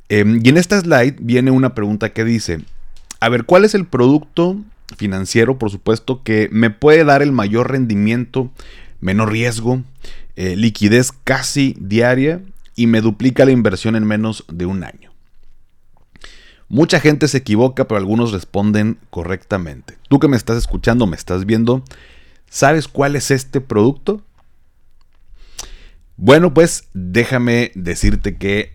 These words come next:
no existe. Y después de que digo esto, eh, pues por supuesto que se-, estoy seguro que varios han de decir como que, "Ay, qué mamón este güey", ¿no? O sea, como que,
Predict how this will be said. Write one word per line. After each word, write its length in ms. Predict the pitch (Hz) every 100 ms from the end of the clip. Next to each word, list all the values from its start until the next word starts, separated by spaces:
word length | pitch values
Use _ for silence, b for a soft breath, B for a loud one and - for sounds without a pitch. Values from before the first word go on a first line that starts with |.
| -
no 300 | 113 120 123
existe. 840 | 113 - 120 120 - - - - - - - B B B B
Y 80 | 139
después 200 | 131 214
de 80 | 220
que 120 | 180
digo 240 | 180 170
esto, 440 | 143 131 - 151 151 - - -
eh, 480 | - 87 87 85 82 -
pues 120 | 85
por 140 | 82 90
supuesto 380 | 87 117 131
que 80 | 101
se-, 180 | 92 -
estoy 300 | - - 98
seguro 280 | 113 107 107
que 100 | 90
varios 440 | 101 110 107 101
han 160 | 98 98
de 140 | 101
decir 240 | 92 95 87
como 240 | 92 85
que, 100 | -
"Ay, 140 | -
qué 100 | 78
mamón 260 | 92 92 92
este 220 | 90 -
güey", 220 | 80 69
¿no? 160 | - 101
O 40 |
sea, 120 | 104 92
como 240 | 90 87
que, 240 | 87 82